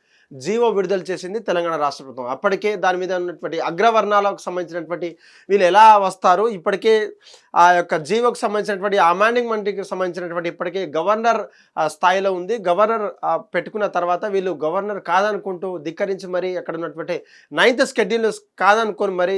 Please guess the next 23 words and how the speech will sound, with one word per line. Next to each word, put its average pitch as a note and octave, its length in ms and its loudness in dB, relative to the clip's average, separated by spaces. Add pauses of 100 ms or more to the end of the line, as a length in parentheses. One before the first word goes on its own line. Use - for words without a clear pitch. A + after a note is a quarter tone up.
యాభై E3 340 2
శాతాన్ని G3+ 600 0
ఎత్తివేస్తూ F#3+ 680 -8
ఆ D3+ 140 0
రిజర్వేషన్ F#3 500 -4
ఏదైతే E3+ 420 -6 (320)
ఆ D3+ 400 2
నాటికి F#3+ 500 0
లిమిట్ని G#3 460 -2
ఎత్తివేస్తూ G3 540 -4
వీళ్ళు F#3+ 380 -4
ఇచ్చినటువంటి F3 560 -6
జీవోని G3+ 420 0
రద్దు F3+ 220 0
చేయాలంటూ F3 480 -4
కూడా F3+ 280 -4 (340)
సుప్రీంకోర్టులను A3 920 -2
ఆశ్రయిస్తా, G3 500 0
అవసరమైతే A#3 840 2
తెలంగాణ G#3 280 2
హైకోర్టుని G3 460 2
కూడా G#3+ 160 -2
చెప్పినట్టుగానే G3+ 880 -2